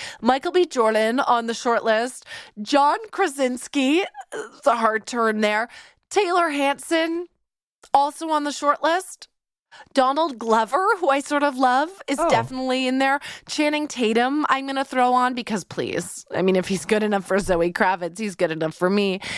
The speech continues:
Speaker 1: I really have the taste of Ariana Grande. I'm just all over the damn place. But I've narrowed it down. My third hall pass position, Krista, in London, Ontario, is going to Michael Huisman.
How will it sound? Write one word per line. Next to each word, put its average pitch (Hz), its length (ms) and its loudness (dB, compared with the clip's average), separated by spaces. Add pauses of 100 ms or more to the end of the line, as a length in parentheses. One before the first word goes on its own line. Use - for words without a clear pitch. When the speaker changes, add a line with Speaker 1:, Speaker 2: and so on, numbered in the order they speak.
(320)
Speaker 1:
I 269 60 6
really 320 260 2
have 277 120 2
the 233 80 -2
taste 214 280 -2
of 196 60 0
Ariana 190 420 2
Grande. 214 320 0 (220)
I'm 226 80 0
just 220 200 0
all 220 220 4
over 311 160 0
the 226 100 -2
damn 170 280 -2
place. - 400 -4 (720)
But 226 100 4
I've 240 140 0
narrowed 247 320 2
it 254 100 0
down. 160 320 0
My 185 140 0
third 240 420 2
hall 190 320 0
pass 185 300 -2
position, 165 500 -2
Krista, 160 420 0
in 160 60 -2
London, 165 320 0
Ontario, 135 640 0 (720)
is 196 140 2
going 196 420 2 (360)
to 254 160 0
Michael 233 760 0 (200)
Huisman. 185 760 -2